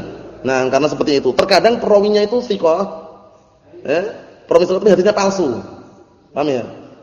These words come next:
Atau sebaliknya tadi itu, para, para perawinya semuanya tidak sampai tingkatan thiqah, tapi hadisnya sahih. Nah, Allah musta'an. Wa dzalika li anna lahu syawahid minal kitab was sunnah. Karena seperti itu terkadang disebabkan karena ada syawahid,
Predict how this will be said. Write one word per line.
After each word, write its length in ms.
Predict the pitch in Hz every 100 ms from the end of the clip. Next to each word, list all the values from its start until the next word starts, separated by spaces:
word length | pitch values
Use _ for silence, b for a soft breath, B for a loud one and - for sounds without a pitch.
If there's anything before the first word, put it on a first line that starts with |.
| 135
Atau 160 | 180
sebaliknya 420 | 202 190 202 220
tadi 140 | 233 214
itu, 260 | 180 180
para, 220 | - 196 190
para 180 | 196 196
perawinya 380 | 190 190 196 214
semuanya 380 | 208 196 190 202
tidak 220 | 190 170 170
sampai 160 | 185
tingkatan 300 | 185 175 175
thiqah, 260 | 170 160 208
tapi 220 | 185 202
hadisnya 320 | 170 156 160
sahih. 400 | 175 151 143 113 - - - -
Nah, 240 | - 120 117
Allah 200 | 139 131
musta'an. 480 | 120 117 107 104 95 B B B -
Wa 80 | 156
dzalika 320 | 247 254 240
li 80 | 220
anna 480 | 233 220 208 208 -
lahu 240 | 190 185 180
syawahid 560 | 185 160 165 175 -
minal 160 | 170 160
kitab 240 | 156 165
was 80 | 139
sunnah. 320 | - 143 139
Karena 240 | 151 165 196
seperti 320 | - 185 190
itu 80 | -
terkadang 640 | 196 175 131 127 127 143 - - B B -
disebabkan 560 | 170 165 120 160 208
karena 240 | 190 185 190
ada 120 | 165
syawahid, 520 | - 165 165 165 143